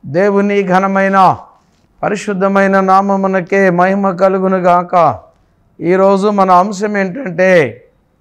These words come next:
దేవుడు ఏర్పాటు చేసుకున్న ఉపవాసం,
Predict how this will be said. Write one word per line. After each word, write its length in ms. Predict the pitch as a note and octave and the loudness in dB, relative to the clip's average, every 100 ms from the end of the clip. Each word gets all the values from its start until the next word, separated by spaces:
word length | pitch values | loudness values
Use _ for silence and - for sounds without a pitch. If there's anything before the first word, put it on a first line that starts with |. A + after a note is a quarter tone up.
| _ _ | _ _
దేవుడు 840 | D3 D3 G3 A3+ A3+ G#3+ G#3 G#3+ A3 | -8 -2 4 4 4 0 -6 -6 -4
ఏర్పాటు 760 | F#3 F3+ F#3+ F3 G3+ G3 F3 D#3 F#3 | 0 2 0 -2 0 0 -2 -6 -6
చేసుకున్న 600 | F3+ - - F3+ F3 F#3 | -6 -8 -8 -6 0 0
ఉపవాసం, 840 | F3+ E3 F3+ F3 E3 - E3 B2 | 0 -4 -2 2 0 0 -2 -4